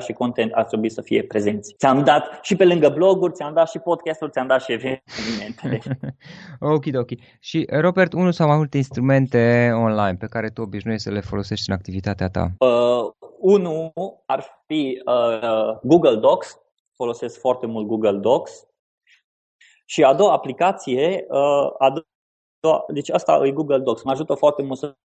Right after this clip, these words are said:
Speaker 1: îmi scriu și idei. În același timp, idei, uh, ca și o aplicație de idei, eu am, am Evernote, dar în Google Docs scriu toate articolele, le trimit la proofreading, acolo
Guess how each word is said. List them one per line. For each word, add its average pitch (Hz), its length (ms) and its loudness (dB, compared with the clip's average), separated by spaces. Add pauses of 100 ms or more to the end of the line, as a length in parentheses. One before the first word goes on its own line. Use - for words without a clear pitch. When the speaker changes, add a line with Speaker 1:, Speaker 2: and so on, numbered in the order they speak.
(300)
Speaker 1:
îmi 127 120 -6
scriu 135 200 -2
și 131 260 -4
idei. 139 320 4
În 143 100 0
același 156 300 2
timp, 151 240 -6
idei, 143 400 0
uh, 135 140 2
ca 139 140 2
și 131 320 -2
o 123 80 4
aplicație 127 460 0
de 120 80 -4
idei, 120 200 0
eu 120 120 4
am, 117 200 2 (160)
am 127 200 0
Evernote, 104 580 2
dar 120 180 4
în 120 120 0
Google 127 260 2
Docs 127 320 0
scriu - 220 0
toate 131 280 0
articolele, 139 720 0 (240)
le 143 120 4
trimit 139 360 -4
la 107 120 2
proofreading, 170 720 0
acolo 143 440 2